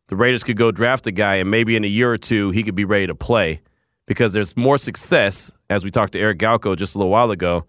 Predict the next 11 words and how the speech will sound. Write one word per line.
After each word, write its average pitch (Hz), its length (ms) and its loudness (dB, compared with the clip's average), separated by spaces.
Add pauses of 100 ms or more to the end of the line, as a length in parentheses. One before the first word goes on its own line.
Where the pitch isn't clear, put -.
(480)
more 143 160 4
success 139 480 0
being 127 260 0
had 131 280 2
by 117 140 2
the 107 80 -2
younger 104 280 0
quarterbacks 101 560 0
in 104 320 -2 (600)
in 117 160 2
this, 127 360 2